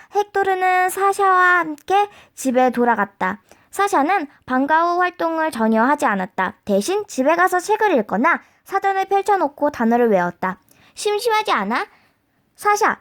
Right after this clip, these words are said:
너는 말싸움을 할 성가신 누나도 없잖아. 헥토르가 사샤에게 물었다. 심심하다는 말은 하는 일이 없이 지루하고 재미가 없는 상태를 이르는 말이지. 사샤가 친절하게 대답했다. 사샤는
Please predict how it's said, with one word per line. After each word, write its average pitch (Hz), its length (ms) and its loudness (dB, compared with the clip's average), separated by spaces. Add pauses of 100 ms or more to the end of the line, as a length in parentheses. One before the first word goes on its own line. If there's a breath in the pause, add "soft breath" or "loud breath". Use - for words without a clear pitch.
너는 277 260 0
말싸움을 330 560 -2
할 381 160 0
성가신 403 560 -2
누나도 254 320 2
없잖아. 240 680 -2 (440)
헥토르가 381 440 0
사샤에게 403 480 0
물었다. 202 500 -2 (260 soft breath)
심심하다는 427 800 -2
말은 277 480 -2
하는 415 460 -4
일이 381 280 -4 (260 loud breath)
없이 339 600 -4
지루하고 269 580 -2
재미가 254 420 -2
없는 226 240 -6
상태를 359 420 -8
이르는 262 520 -2
말이지. 311 640 -2 (420 loud breath)
사샤가 392 440 -2
친절하게 392 540 -4
대답했다. 214 680 -6 (420 loud breath)
사샤는 330 500 -2